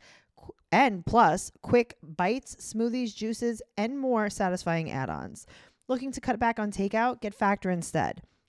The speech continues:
Not only is Factor cheaper than takeout, but meals are ready quicker than restaurant delivery in just two minutes. Eating vegan or veggie is a snap with Factor because each meal is prepared by chefs and approved by dietitians. You know that your Factor meal has all the ingredients you want and nothing you don't.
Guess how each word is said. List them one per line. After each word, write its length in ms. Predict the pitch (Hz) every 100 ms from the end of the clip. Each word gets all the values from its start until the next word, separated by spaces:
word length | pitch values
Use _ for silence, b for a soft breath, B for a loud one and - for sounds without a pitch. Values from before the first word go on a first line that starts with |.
| _ -
Not 280 | 185 269
only 240 | 370 294 190
is 100 | -
Factor 320 | 170 160 160
cheaper 320 | - 240 226
than 160 | 170 147
takeout, 420 | - 139 139 135
but 140 | 165
meals 380 | 185 208 247 262
are 80 | 254
ready 240 | 208 208
quicker 360 | 196 220 202 208
than 160 | 196 165
restaurant 400 | 151 - 160 156
delivery 360 | 139 123 123
in 160 | - 208
just 200 | 240 -
two 160 | -
minutes. 440 | 226 220 - - - b b b b
Eating 380 | 262 311 320 254
vegan 400 | 190 208 220 220
or 180 | 214 220
veggie 340 | 196 175 185
is 120 | 170
a 40 | 170
snap 460 | - 180 160 156
with 100 | 143
Factor 360 | - 135 - 170
because 280 | 170 196 -
each 320 | 269 320 - -
meal 200 | 233 220
is 80 |
prepared 340 | - 202 190 185
by 140 | 147
chefs 320 | - 226 226
and 100 | 208
approved 300 | 180 - 277
by 120 | 262 254
dietitians. 760 | 208 190 170 147 - 101 - - b b -
You 140 | 254
know 160 | 320 320
that 100 | 262
your 80 |
Factor 380 | 233 220 202 208
meal 240 | 190 170 180
has 160 | 160 -
all 220 | 175 190
the 160 | 220
ingredients 480 | 226 208 196 190 185
you 80 | 185
want 220 | 160 156
and 180 | 156 165
nothing 320 | 170 175 226
you 120 | 226 190
don't. 320 | 151 131